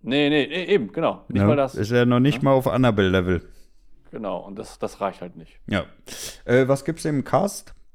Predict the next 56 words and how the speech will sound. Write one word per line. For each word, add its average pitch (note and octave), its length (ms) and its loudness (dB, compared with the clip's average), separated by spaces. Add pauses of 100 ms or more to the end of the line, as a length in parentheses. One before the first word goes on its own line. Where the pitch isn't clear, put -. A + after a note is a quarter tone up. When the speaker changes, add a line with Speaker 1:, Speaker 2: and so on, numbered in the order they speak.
(1600)
Speaker 1:
Ja, B2+ 240 -4
also C#3 120 -6
ich B2+ 80 -10
finde F3 200 -8
die D#3+ 60 -6
Schauspieler, F#3 500 0
muss F#3 140 -6
ich F3+ 40 -20
sagen, F3+ 240 -4
ich C3 320 -20
finde D#3 240 -18
die D#3+ 60 -4
eigentlich D3+ 200 -8
echt D#3+ 160 -18
ganz C#3 220 -10
gut. G#3+ 480 -10
Die A2+ 60 -4
haben A#2+ 100 -4
jetzt A#2 120 -10
ja A#2 80 -4
nicht A2+ 140 -8
so A#2 140 -8
viel A#2 160 -10
da A#2 100 2
in A2+ 120 -4
dem G#2+ 100 -10
Film A2+ 180 -10
zu G#2+ 120 -16
tun, C#3 320 -6
aber G#2+ 120 -2
ich G#2+ 120 -12
finde, B2+ 280 -12
die B2 80 -10
sind A#2+ 160 -12
ganz C3+ 200 -8
gut C3+ 100 -20
gecastet. A#2+ 640 -8 (220)
Speaker 2:
Ja. A2+ 280 2
Speaker 1:
Ich - 80 -20
mag A#2+ 180 -2
auch C#3+ 60 0
den B2+ 140 -6
Schauspieler B2 420 -4
von A#2+ 200 -6
Maurice A2+ 440 -4
echt F3 180 -12
gerne. E3+ 300 -6
Ich C#3+ 80 -12
fand - 200 -10
sie D3+ 160 -4
echt E3 160 -8
gut. F3+ 180 -4
Ich C#3 100 -12
fand B2+ 200 -8
auch A#2+ 180 -10
die, A2 340 -10